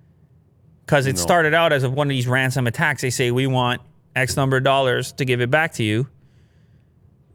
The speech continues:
Speaker 1: And they said no, which is how it ended up in the,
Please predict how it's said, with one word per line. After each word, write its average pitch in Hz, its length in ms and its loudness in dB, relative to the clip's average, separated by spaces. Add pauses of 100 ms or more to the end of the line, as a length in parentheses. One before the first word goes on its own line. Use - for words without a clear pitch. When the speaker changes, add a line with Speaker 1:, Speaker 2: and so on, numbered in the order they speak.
(500)
Speaker 1:
And 123 140 2
they 131 100 4
said 127 180 0
no, 139 400 0 (380)
which 127 220 2
is 120 80 -2
how 120 240 2
it 120 80 4
ended 110 240 2
up 107 200 2
in 107 100 0
the, 101 100 -2